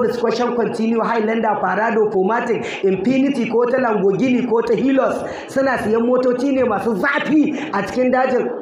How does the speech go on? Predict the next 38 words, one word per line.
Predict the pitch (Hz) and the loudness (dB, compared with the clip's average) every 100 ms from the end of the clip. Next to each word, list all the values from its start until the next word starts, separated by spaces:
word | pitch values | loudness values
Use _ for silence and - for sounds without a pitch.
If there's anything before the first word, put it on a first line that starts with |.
| - | -2
O'o, | 175 175 190 190 175 | 0 2 2 2 -2
ba | 190 | -2
a | 165 | -2
siya. | - 123 - - - - - - - - - - - - - | -6 -8 -10 -12 -14 -14 -14 -14 -14 -16 -14 -14 -14 -14 -8
Kuma | - 294 294 | -2 0 0
ba | 311 349 | 0 0
ka | 311 | 0
tafiya | 226 254 285 | 0 0 0
hanyoyin | 208 247 269 269 285 | 0 0 2 2 2
nan | 277 233 | 2 0
fa | |
da | 240 | 0
muke | 220 220 220 190 | 0 0 0 0
bi, | 202 | 0
ba | 240 262 | 0 0
ka | 269 | -2
tafiya | 240 196 254 262 190 - - | -2 -2 0 0 0 -4 0
waya | 220 320 285 247 | 2 4 4 2
wannan | 285 285 214 | 2 0 0
a | |
kira | 190 247 262 269 | -2 0 0 0
ka | 214 | 0
da | |
za | 196 240 | 0 -2
ka | 247 | -2
iya | 247 233 | 0 2
minti | 220 226 226 196 | 2 0 -2 -2
biyu | 208 247 | 0 0
ka | 247 | 0
ɗaga | 220 214 202 | 0 0 0
waya, | 202 208 180 - - - | 0 0 -4 -8 -12 -10
wallahi | 165 175 202 226 202 | -4 0 0 0 0
ba | 202 214 | 0 -2
ka | 214 | -2
iya | 214 202 202 | 2 4 4
yin | |
wannan | 185 190 170 175 | 2 2 0 0
waya, | 180 175 - | 0 -2 -4